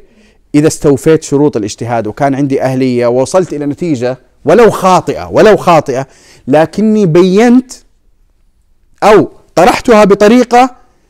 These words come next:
تبين أنها قابلة للنقاش، قابلة للخلاف، أو أنه هذا رأيي والله أعلم، آه، يبدو لي في هذه المسألة، أو أبين أقول والله الشريعة منعت كذا وكذا، وأنا أرى أنه هذا التصرف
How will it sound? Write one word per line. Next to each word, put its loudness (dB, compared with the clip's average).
تبين 4
أنها 4
قابلة 2
للنقاش، 0
قابلة 2
للخلاف، 0
أو 4
أنه 0
هذا 2
رأيي 4
والله 4
أعلم، 0
آه، 2
يبدو 2
لي 2
في -4
هذه 0
المسألة، -2
أو 4
أبين 2
أقول -2
والله 2
الشريعة 0
منعت -2
كذا 0
وكذا، 0
وأنا 0
أرى -2
أنه -2
هذا -2
التصرف -2